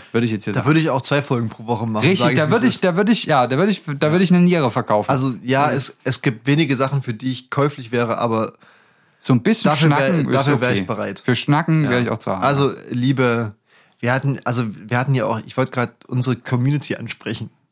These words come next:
Speaker 1: Ja.
Speaker 2: Aber wir haben ja nicht mal einen Namen für unsere Community, weil es einfach relativ egal ist. Aber s-, solltet ihr, unsere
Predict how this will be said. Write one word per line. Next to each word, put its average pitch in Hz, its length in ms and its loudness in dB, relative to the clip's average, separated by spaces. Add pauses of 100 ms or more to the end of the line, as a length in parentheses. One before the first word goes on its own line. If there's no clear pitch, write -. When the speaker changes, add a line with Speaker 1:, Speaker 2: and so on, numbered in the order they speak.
Speaker 1:
Ja. 117 120 2
Speaker 2:
Aber 123 120 2
wir 131 60 0
haben 135 120 0
ja 135 60 0
nicht 131 160 0
mal 127 100 0
einen 117 120 -2
Namen 135 280 2
für 120 100 -8
unsere 113 200 -10
Community, 107 440 -16
weil 113 100 -2
es - 140 -6
einfach 113 240 -8
relativ 113 280 -6
egal 110 360 -2
ist. 110 140 -6
Aber 127 280 0 (420)
s-, 110 280 -10
solltet 160 400 0
ihr, 160 220 2
unsere 120 480 2